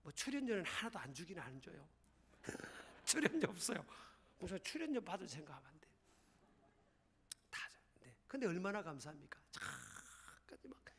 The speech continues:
예? 내가 못 가는 데까지 다 복음 전해지고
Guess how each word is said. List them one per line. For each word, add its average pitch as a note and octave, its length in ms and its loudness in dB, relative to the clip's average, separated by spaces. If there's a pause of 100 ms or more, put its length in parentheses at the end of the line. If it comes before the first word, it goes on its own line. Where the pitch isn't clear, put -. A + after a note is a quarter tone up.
(300)
예? A#3 80 -6 (760)
내가 G#3 220 4
못 F#3 140 2
가는 F#3+ 200 2
데까지 F3 320 -4
다 - 100 -12 (600)
복음 G#3 300 -4
전해지고 E3 520 -10